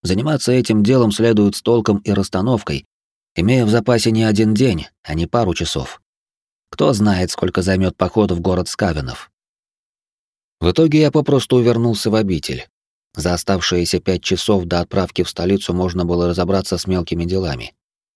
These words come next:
Первым делом проверил обстановку и, убедившись, что в пристанище и витке всё в порядке, занялся собой. Прежде всего раскидал очки характеристик за недавно полученный уровень. Благодаря недавним наградам и бонусам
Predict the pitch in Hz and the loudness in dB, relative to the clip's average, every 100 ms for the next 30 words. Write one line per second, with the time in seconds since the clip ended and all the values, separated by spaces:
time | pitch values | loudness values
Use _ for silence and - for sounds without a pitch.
0 | _ - 107 104 101 104 117 107 101 98 | _ 0 2 4 4 4 4 2 2 2
1 | 104 101 - 101 - 98 113 98 - 71 | 2 2 0 -6 -4 0 0 -2 -8 -6
2 | 73 76 82 95 - 82 - 90 82 - | -4 -2 0 0 0 -4 -2 -4 -4 -6
3 | - 87 85 80 - 82 82 82 - 78 | -2 -2 -2 -2 -2 0 0 -2 -2 -4
4 | - 82 82 90 98 - 85 80 82 82 | -2 -4 0 0 -2 -2 -4 -4 -4 -2
5 | 82 80 85 76 60 - _ _ _ _ | -4 -4 -6 -6 -10 -12 _ _ _ _
6 | _ _ _ _ _ _ - 104 113 107 | _ _ _ _ _ _ -4 2 2 2
7 | 104 123 131 98 87 92 90 101 - 92 | 2 2 2 2 0 -2 0 0 0 -6
8 | - 98 - 90 - 98 107 - 92 - | -2 -2 0 -2 -2 -2 -2 -2 -4 -4
9 | 85 82 87 95 95 95 87 87 - 87 | -6 -4 0 0 0 -2 0 -2 -2 -4
10 | 90 - 78 71 67 62 _ _ _ _ | -4 -4 -4 -4 -6 -12 _ _ _ _
11 | _ - 117 82 104 123 110 113 104 104 | _ -4 -2 0 0 2 2 2 2 4
12 | 101 98 95 92 95 92 107 107 95 82 | 4 2 0 0 0 0 0 0 -2 -4